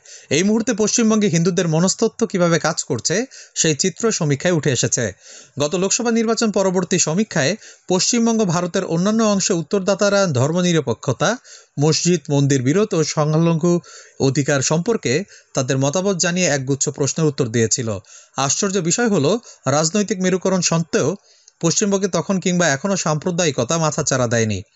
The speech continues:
ওই সমীক্ষায় দেখা যায়, পশ্চিমবঙ্গে বিজেপিকে যারা ভোট দিয়েছেন, তারা সহ অধিকাংশ হিন্দুই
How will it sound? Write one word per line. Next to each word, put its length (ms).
ওই 120
সমীক্ষায় 420
দেখা 220
যায়, 240
পশ্চিমবঙ্গে 460
বিজেপিকে 400
যারা 220
ভোট 200
দিয়েছেন, 400
তারা 240
সহ 200
অধিকাংশ 460
হিন্দুই 500